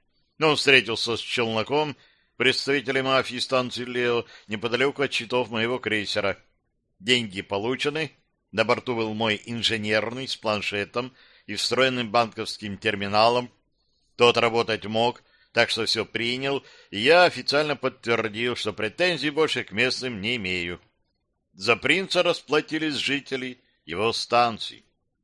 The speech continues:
Да мне пофиг. Долг закрыли, и ладно. А чувство мести я удовлетворил.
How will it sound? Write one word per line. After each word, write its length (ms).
Да 140
мне 200
пофиг. 460
Долг 320
закрыли, 560
и 100
ладно. 500
А 140
чувство 360
мести 360
я 200
удовлетворил. 800